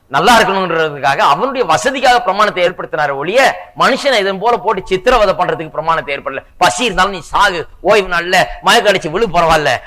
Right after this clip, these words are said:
ஆனா எடுத்து மட்டும் சாப்பிட்றாத, எடுத்து சாப்பிட்டீன்னா நீ பிரமாணத்தை மீறிடுற." என்ன நான்சென்ஸ்ன்றாரு. மனுஷனுக்காக பிரமாணம் ஏற்படுத்தப்பட்டது, மனுஷன் எல்லாவற்றையும் நல்லா அனுபவிக்க வேண்டும் என்று பிரமாணம் ஏற்படுத்தப்பட்டது. நீ போட்டிருக்க பிரமாணம் என்னன்னா, "அவனை சாகடிச்சிரும்"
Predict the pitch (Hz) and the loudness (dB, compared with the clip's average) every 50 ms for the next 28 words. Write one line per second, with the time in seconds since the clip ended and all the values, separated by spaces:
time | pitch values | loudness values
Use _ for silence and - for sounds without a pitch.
0 | - - 156 190 185 151 160 185 180 233 185 175 - 190 196 143 - 147 - - | -4 -2 0 0 2 2 0 0 -2 -2 -4 -4 -6 -6 -8 -2 0 0 0 0
1 | - 180 165 139 127 127 127 113 - - - - - - 196 190 208 190 - 156 | 0 0 0 2 2 2 0 0 -2 -4 -16 -12 -6 -6 -4 -4 -4 -2 2 2
2 | 180 202 - 190 185 190 202 185 - - - - 180 175 - - 170 185 196 196 | 2 2 2 0 2 2 2 2 2 0 -4 -2 -2 -4 -4 -2 0 2 2 2
3 | 175 160 151 147 165 180 170 156 147 131 117 104 92 92 - - - - _ - | 2 0 -2 -2 0 0 0 0 -2 -4 -4 -8 -8 -10 -14 -20 -20 -20 _ -20
4 | _ _ _ - 107 123 185 226 196 151 135 131 170 160 - - 208 180 131 113 | _ _ _ -16 -12 -8 -6 -4 -4 -2 0 0 0 0 -2 -4 -4 -4 -6 -8
5 | 131 104 95 92 82 - - - _ _ _ - - - - - - - - _ | -14 -12 -10 -10 -10 -10 -14 -20 _ _ _ -20 -20 -20 -20 -20 -20 -20 -20 _
6 | _ _ _ _ _ _ _ _ _ - 151 202 254 339 370 - 403 427 440 - | _ _ _ _ _ _ _ _ _ -2 2 2 2 2 2 2 4 4 4 4
7 | - 427 427 427 427 427 427 403 392 370 381 381 370 359 359 359 349 330 311 320 | 4 4 4 6 4 4 4 4 4 6 6 6 6 4 4 4 2 2 2 2
8 | 302 311 302 269 214 196 156 - - _ _ _ _ _ _ _ _ _ _ _ | 2 4 2 2 0 -2 -10 -12 -16 _ _ _ _ _ _ _ _ _ _ _
9 | - 214 294 370 403 - - 359 349 320 254 196 170 214 285 349 339 359 359 349 | 0 2 2 2 2 0 2 2 4 4 4 2 2 2 4 4 4 4 4 2
10 | 320 294 277 302 349 349 294 320 359 349 349 320 285 320 311 311 311 302 302 294 | 2 2 2 4 6 6 6 6 4 4 4 4 4 4 4 4 4 4 2 0
11 | 285 - 277 277 277 277 277 269 247 - 254 240 - 247 220 226 208 208 190 175 | 0 0 2 4 4 4 6 4 2 2 0 -2 -2 -2 -2 -2 -4 -4 -4 -4
12 | 139 113 - _ _ _ _ _ _ _ _ _ _ _ _ _ _ _ - 139 | -8 -10 -12 _ _ _ _ _ _ _ _ _ _ _ _ _ _ _ -10 -4
13 | 196 277 349 359 349 339 330 320 320 302 254 233 262 262 285 285 277 262 254 254 | -2 -2 -2 0 2 2 2 2 2 0 2 0 2 4 4 4 4 2 0 0
14 | 247 254 320 311 277 247 - 240 - 254 277 269 247 - - 220 196 156 - | 0 0 2 0 0 0 2 2 4 4 4 4 2 2 0 -2 -2 -4 -6